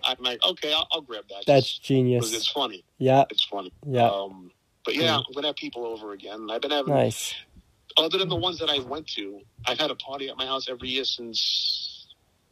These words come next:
Speaker 1: ninety-nine. Yeah, yeah, fifteen. WrestleMania fifteen.
Speaker 2: Amazing.
Speaker 1: Yeah, that was the one. Yeah, Austin and Rock. Right, right, right.
Speaker 2: Nice.
Speaker 1: So, yeah, so since then, I've,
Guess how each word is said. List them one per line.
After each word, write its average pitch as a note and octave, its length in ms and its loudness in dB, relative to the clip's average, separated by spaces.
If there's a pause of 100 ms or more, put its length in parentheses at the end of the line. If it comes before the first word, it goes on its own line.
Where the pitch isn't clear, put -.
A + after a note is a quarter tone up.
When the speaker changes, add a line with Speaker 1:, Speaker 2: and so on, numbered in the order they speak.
(420)
Speaker 1:
ninety-nine. G#2 920 -6
Yeah, G#2 220 0
yeah, - 200 2
fifteen. - 420 0 (180)
WrestleMania A2+ 60 -4
fifteen. A2 300 4
Speaker 2:
Amazing. G2+ 300 4
Speaker 1:
Yeah, G2+ 120 0
that G#2 120 2
was G#2 140 -2
the G#2 100 -4
one. G#2 240 -4 (220)
Yeah, G2+ 160 2
Austin G#2+ 300 2
and G2 100 -6
Rock. - 240 -6
Right, G2+ 140 0
right, F2+ 100 -8
right. G2 100 -6
Speaker 2:
Nice. - 200 -4
Speaker 1:
So, C3 140 4
yeah, D#3 160 4
so B2+ 120 -4
since C#3+ 280 -2
then, C#3+ 180 -2
I've, A2 180 -4